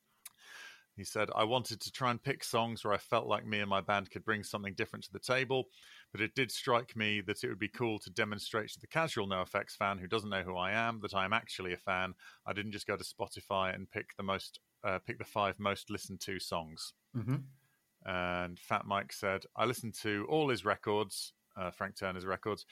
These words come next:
Speaker 1: I picked the ones that I thought I could make more interesting." <laughs> Bit of,
Speaker 2: <laughs>
Speaker 1: okay. Um,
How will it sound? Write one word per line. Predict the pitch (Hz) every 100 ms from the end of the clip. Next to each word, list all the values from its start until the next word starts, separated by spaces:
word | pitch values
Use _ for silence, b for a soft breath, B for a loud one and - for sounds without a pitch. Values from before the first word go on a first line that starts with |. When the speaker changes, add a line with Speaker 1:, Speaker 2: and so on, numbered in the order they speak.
| B B -
Speaker 1:
I | 98
picked | - - - -
the |
ones | 110 113 110 -
that | 107
I | 101
thought | - 117 107 - - -
I | 104
could | 107
make | 104 101 107
more | 107 107
interesting." | 113 - 101 - 87 98 - _ _ _ _ B B B B B B
<laughs> | - -
Bit | - 277 208 196
of, | - 285 - -
Speaker 2:
<laughs> | _ _ -
Speaker 1:
okay. | 113 - 107 185 - -
Um, | 120 123 127 123 123